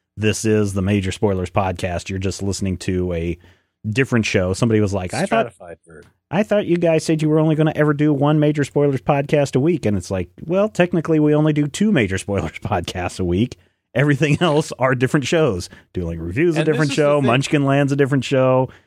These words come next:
Speaker 2: You
Speaker 1: Uh,
Speaker 2: can't hold us to things that we said, you know,
Speaker 1: Yeah,
Speaker 2: a
Speaker 1: six
Speaker 2: year
Speaker 1: years
Speaker 2: or
Speaker 1: ago.
Speaker 2: two ago.
Speaker 1: Oh, no,
Speaker 2: That's
Speaker 1: this is, like,
Speaker 2: silly.
Speaker 1: six years ago. Or whenever we started this
Speaker 2: Oh,
Speaker 1: podcast.
Speaker 2: please.
Speaker 1: Some almost
Speaker 2: Six.
Speaker 1: five hundred episodes ago.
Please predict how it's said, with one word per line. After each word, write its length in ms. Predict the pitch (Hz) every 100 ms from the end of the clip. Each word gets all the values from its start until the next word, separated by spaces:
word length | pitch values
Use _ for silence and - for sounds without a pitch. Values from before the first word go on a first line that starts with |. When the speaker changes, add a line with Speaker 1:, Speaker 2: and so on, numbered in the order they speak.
| -
Speaker 2:
You 200 | 180 233
Speaker 1:
Uh, 240 | 214 202
Speaker 2:
can't 240 | 190 208 -
hold 560 | - 156 180 175 131
us 260 | 113 95 -
to 120 | -
things 420 | 107 117 104 101 -
that 120 | 98
we 160 | 98 92
said, 520 | - 101 92 85 90 95
you 100 | 92
know, 100 | 92
Speaker 1:
Yeah, 140 | 85
Speaker 2:
a 40 |
Speaker 1:
six 280 | 92 98 95
Speaker 2:
year 100 | 95
Speaker 1:
years 100 | 92
Speaker 2:
or 40 | 85
Speaker 1:
ago. 180 | 82
Speaker 2:
two 140 | 87 85
ago. 220 | 82 92
Speaker 1:
Oh, 100 | 127
no, 160 | 123 113
Speaker 2:
That's 160 | 127
Speaker 1:
this 80 | 127
is, 40 | 107
like, 180 | 95 82
Speaker 2:
silly. 220 | - 110
Speaker 1:
six 100 | -
years 240 | 85 80
ago. 300 | 78 76 78 - _ _ _
Or 140 | 107 107
whenever 280 | 117 110 107
we 80 |
started 280 | 98 104 95
this 140 | 90 -
Speaker 2:
Oh, 40 | 87
Speaker 1:
podcast. 480 | 85 82 78 78
Speaker 2:
please. 60 | -
Speaker 1:
Some 260 | 113 95 90 - _ -
almost 380 | 139 131 113 -
Speaker 2:
Six. 80 |
Speaker 1:
five 280 | 120 120 117
hundred 240 | 123 113 107
episodes 500 | 107 113 95 87 90
ago. 360 | 82 80 85